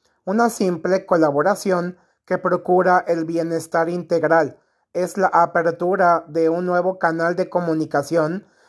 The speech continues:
que puede llegar a expandirse en el tiempo y el espacio. Mis nuevos tips de oro. Usar un nuevo vocabulario más brillante y poderoso.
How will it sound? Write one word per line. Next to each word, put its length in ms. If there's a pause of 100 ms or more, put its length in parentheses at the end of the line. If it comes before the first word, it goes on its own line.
(100)
que 140
puede 440
llegar 340
a 20
expandirse 1000
en 120
el 140
tiempo 560 (220)
y 80
el 140
espacio. 840 (1500)
Mis 400
nuevos 600
tips 520
de 260
oro. 440 (2250)
Usar 380
un 120
nuevo 380
vocabulario 800
más 340
brillante 500
y 60
poderoso. 840